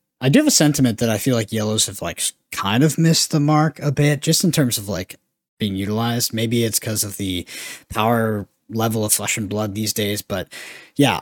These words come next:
I find myself pretty hard pressed to play a yellow unless there's an overwhelming reason to outside of the actual pitch value of the card, such as the attack value, whether it's for Brute and I want that six attack, or whether it's for a Belittle package and I want it to be, um,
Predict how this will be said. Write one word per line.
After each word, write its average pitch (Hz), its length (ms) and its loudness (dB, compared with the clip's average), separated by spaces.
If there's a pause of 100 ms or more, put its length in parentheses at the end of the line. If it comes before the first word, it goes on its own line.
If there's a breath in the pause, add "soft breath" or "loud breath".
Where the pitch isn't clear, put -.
I 170 100 4
find 196 220 6
myself 170 320 4
pretty 147 220 4
hard 131 240 4
pressed 110 260 0
to 120 80 2
play 120 220 -2
a 110 40 0
yellow 120 380 4
unless 127 300 2
there's 135 120 6
an 131 220 6
overwhelming 127 800 4
reason 113 380 0
to 151 380 2
outside 117 400 -2
of 107 60 -6
the 107 140 -4
actual 107 320 -4
pitch 107 240 -4
value 113 240 -2
of 98 60 -6
the 113 60 -6
card, 117 300 -2
such - 220 -6
as 95 300 -4
the 95 100 -4
attack 98 320 -4
value, 143 320 0
whether 95 260 -4
it's 90 140 -4
for 101 120 -4
Brute 98 380 -4
and 101 140 -8
I 92 100 -8
want 95 220 -8
that 90 120 -8
six - 220 -2
attack, 143 320 -4
or 104 60 -6
whether 95 260 -6
it's 92 120 -4
for 92 340 -6
a 107 80 -8
Belittle 101 260 -6
package 127 440 -4
and 101 100 -6
I - 40 -6
want 92 200 -4
it - 80 -8
to 95 80 -8
be, 95 180 -4 (340 loud breath)
um, 87 440 -2